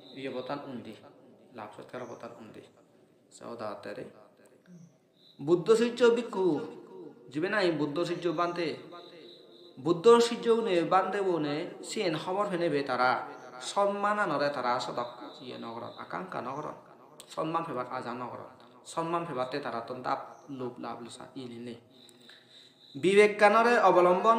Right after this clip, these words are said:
কৰি নে কৰি, বিহাৰ, বিবেক কানৰে, নিজৰ সৎ বিবেক কানৰে, অৱল-, বিবেক কানৰে দূৰি নে দূৰি বিবেকত, তেনেতেই তাৰা বিহাৰ গৰম, অৰ্থাৎ সংসাৰত, সংসাৰ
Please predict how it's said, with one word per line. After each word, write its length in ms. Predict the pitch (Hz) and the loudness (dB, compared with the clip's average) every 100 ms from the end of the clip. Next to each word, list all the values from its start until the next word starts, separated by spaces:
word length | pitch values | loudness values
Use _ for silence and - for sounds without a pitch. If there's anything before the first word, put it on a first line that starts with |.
| 202 | 4
কৰি 120 | 151 156 | 0 0
নে 60 | 165 | -2
কৰি, 160 | 131 135 - - - - - - - - 135 | -2 -4 -8 -14 -18 -18 -20 -20 -20 -6 2
বিহাৰ, 380 | 170 196 220 - - - - 220 214 - - - - - - - - - - - - - - - | 4 8 8 8 2 -8 -12 -12 -12 -14 -20 -20 -20 -20 -20 -20 -20 -20 -20 -20 -20 -20 -18 -4
বিবেক 280 | 143 180 190 - | 2 4 4 4
কানৰে, 360 | 175 185 185 135 - - 156 | 2 2 2 0 -4 -8 -4
নিজৰ 240 | 151 147 - | -2 -2 -4
সৎ 180 | - 185 165 | -4 -4 -2
বিবেক 220 | 190 185 151 | -2 -2 -4
কানৰে, 280 | 135 131 165 - - 147 - | -6 -6 -8 -10 -18 -20 -14
অৱল-, 320 | 117 127 131 131 127 | -8 -6 -6 -8 -10
বিবেক 220 | 135 131 127 | -8 -6 -6
কানৰে 260 | 127 127 143 139 | -6 -4 -4 -4
দূৰি 140 | 170 190 | -2 -2
নে 60 | 190 | -4
দূৰি 180 | 202 151 123 127 123 | -4 -4 -4 -4 -6
বিবেকত, 380 | 131 123 120 - - 135 | -4 -2 -4 -6 -12 -16
তেনেতেই 400 | 160 160 151 131 - - - - 127 - - | -10 -8 -6 -8 -10 -20 -20 -20 -20 -20 -18
তাৰা 160 | 117 120 123 | -14 -12 -10
বিহাৰ 220 | 120 113 120 | -8 -8 -6
গৰম, 280 | 113 107 117 - - - - - - 120 | -6 -6 -10 -12 -20 -20 -20 -20 -16 -10
অৰ্থাৎ 260 | - 160 - - - - 151 - - | -2 -2 -2 -12 -20 -20 -20 -20 -14
সংসাৰত, 440 | 147 143 147 127 - - - 151 139 - _ _ _ _ _ _ _ _ _ _ _ _ - | -10 -2 0 0 -2 -14 -20 -20 -20 -20 _ _ _ _ _ _ _ _ _ _ _ _ -10
সংসাৰ 280 | 160 160 | -6 -2